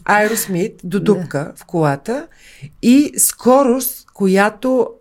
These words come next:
Speaker 1: ам, не знам кой ме е пазил тогава. Наистина си дам сметка, че аз съм някакъв, някакъв от гледна точка на това, което виждам в момента, нали, това, което се случва и така осъзнато го виждам,
Speaker 2: Мгм.
Speaker 1: аз съм била един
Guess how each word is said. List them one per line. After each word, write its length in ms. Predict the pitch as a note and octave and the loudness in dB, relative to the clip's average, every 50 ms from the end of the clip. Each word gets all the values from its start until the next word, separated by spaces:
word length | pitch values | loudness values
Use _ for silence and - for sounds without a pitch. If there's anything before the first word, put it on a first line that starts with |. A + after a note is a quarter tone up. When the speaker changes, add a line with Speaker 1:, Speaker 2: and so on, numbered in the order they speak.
| _ - | _ -2
Speaker 1:
ам, 680 | G3+ G#3 G#3 G3+ G3+ G3+ G3 G3 F#3+ F#3+ F#3+ F#3 F3+ F3+ - _ _ _ - - _ _ _ _ _ _ _ _ _ _ _ - | 0 2 2 4 4 4 4 2 2 0 0 -2 -4 -8 -14 _ _ _ -20 -20 _ _ _ _ _ _ _ _ _ _ _ 0
не 180 | F#3 G3+ G#3 F#3+ | 2 4 4 6
знам 280 | D#3+ G#3+ A3+ B3+ C4 | 6 6 4 4 2
кой 180 | B3+ C#4+ C4+ C4 | 2 2 2 4
ме 100 | B3+ A3 | 4 2
е 120 | G3 - | 0 0
пазил 400 | - F#3 E3+ E3+ D3 D3+ C#3+ D3 | 0 0 0 0 -2 -6 -10 -10
тогава. 420 | D3 - C3+ C3 C#3 C3 C3 C3 C3+ | -12 -14 -12 -10 -10 -8 -8 -6 -4
Наистина 400 | D#3+ F#3 F#3+ - - B3 C4 B3+ | -2 -2 -2 -2 -4 -4 -4 -4
си 120 | G3 F#3+ | -2 0
дам 200 | G3+ G3 G3 G3 | 0 0 0 0
сметка, 460 | - - F3 F3 F3 F3 - - B3 B3 | -4 -2 0 0 0 0 -2 -6 -6 -2
че 100 | - A3 | -2 -2
аз 380 | - - F3+ G#3 A3 G#3+ A3 - | 0 2 0 0 0 -2 -4 -6
съм 160 | A3+ A3+ A3 | -6 -4 -2
някакъв, 540 | G#3 G3+ G3+ G3+ G3 - - A3+ A3+ - - - - - - - - - - | -2 -4 -4 -6 -8 -10 -8 -8 -8 -8 -12 -20 -20 -20 -20 -20 -20 -10 -2
някакъв 600 | F3+ G3 G3 G#3 G3+ - - A#3+ - - - - - _ _ _ _ - | 2 2 2 2 0 -2 -4 -6 -6 -8 -14 -18 -20 _ _ _ _ -4
от 140 | F#3+ D#3 | -2 0
гледна 280 | D#3 G3+ A3 A#3 B3 A#3+ | 2 4 4 4 4 2
точка 280 | A3+ A3+ A3+ - - A#3 | 2 0 0 0 -2 -2
на 60 | G#3+ | 0
това, 140 | G#3 G#3 G#3+ | 0 0 0
което 260 | - A3 A3 A3 G3+ | 0 -2 -2 -2 -2
виждам 360 | D#3+ G3+ G#3 F#3+ F3+ F3+ F3 | 0 0 0 0 -2 -4 -4
в 100 | - - | -4 -6
момента, 520 | E3 D#3+ E3 E3+ E3+ E3+ E3+ E3 E3+ - | -4 -2 0 2 2 0 0 -2 -6 -6
нали, 200 | C#3+ D3+ D#3 D#3+ | -4 -4 -4 -4
това, 160 | D#3 E3 D#3+ D#3+ | -4 -6 -6 -4
което 280 | - E3 E3+ E3 - | -2 -2 -2 -2 -4
се 80 | - C#3+ | -6 -8
случва 400 | - - E3+ - - - F#3 F3 | -6 -6 -6 -6 -4 -4 -4 -4
и 40 | E3+ | -4
така 200 | - - F3 F3 | -2 0 0 0
осъзнато 540 | E3+ E3+ - D#3 C#3+ E3 F#3 G3+ G#3 - | 0 0 -4 -4 -2 0 0 0 0 -4
го 100 | E3 D#3+ | -8 -6
виждам, 400 | C3 D3+ D3+ D3 E3 D#3+ F#3+ A3+ | -4 -2 -2 -2 0 0 -2 -2
Speaker 2:
Мгм. 80 | B3 A#3+ - - - - - - - | -2 -6 -10 -18 -20 -20 -20 -8 -4
Speaker 1:
аз 140 | - G#3+ G#3+ | -4 -4 -2
съм 140 | A3+ A3+ G#3 | -2 -4 -2
била 340 | D#3+ E3 F3 F3+ F#3+ G3+ G#3 | -2 0 2 2 2 2 2
един 400 | F#3+ D#3 G3 G#3+ A3+ A#3 G#3+ | 0 0 0 0 0 0 -2